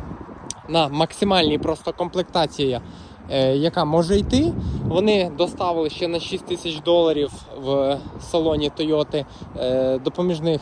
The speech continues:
різних функцій. Е, автівка обійшлася клієнту вісімдесят тисяч доларів.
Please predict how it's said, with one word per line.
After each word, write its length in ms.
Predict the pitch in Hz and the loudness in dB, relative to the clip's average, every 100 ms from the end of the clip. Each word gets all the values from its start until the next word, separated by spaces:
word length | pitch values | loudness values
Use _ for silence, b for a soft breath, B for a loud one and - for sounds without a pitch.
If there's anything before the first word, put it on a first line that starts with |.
| - | -2
різних 400 | 160 160 165 185 | -2 0 0 -4
функцій. 600 | - 254 277 - 302 277 - - - - - - - - - - B B B B - | -2 2 2 2 0 0 -2 -12 -16 -14 -14 -14 -16 -18 -18 -20 B B B B -8
Е, 400 | 143 143 139 143 143 - - | -4 -2 0 -2 -4 -14 -6
автівка 360 | 160 277 240 | -2 0 2
обійшлася 600 | 190 165 - 214 - 196 - B B - - | 2 2 2 2 4 0 0 B B -12 0
клієнту 380 | 185 185 165 | 4 4 2
вісімдесят 640 | 143 170 196 185 196 156 - | -4 0 0 2 0 0 0
тисяч 420 | 170 175 156 - B B - | 0 0 -2 -6 B B -6
доларів. 540 | 139 196 285 294 302 | 4 6 6 4 0